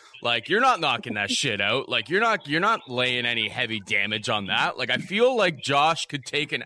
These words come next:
absolute mugging and, uh, and still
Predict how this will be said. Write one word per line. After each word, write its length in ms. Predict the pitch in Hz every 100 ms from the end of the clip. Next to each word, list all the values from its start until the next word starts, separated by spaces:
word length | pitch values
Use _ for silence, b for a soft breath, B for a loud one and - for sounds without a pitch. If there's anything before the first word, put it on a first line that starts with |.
| -
absolute 720 | 127 147 - 147 123 127 127
mugging 640 | 104 107 117 123 98 87 80 - B B B B B
and, 440 | 113 113 110 107
uh, 220 | 110 107 107
and 160 | 127
still 640 | 113 - - 147 147 151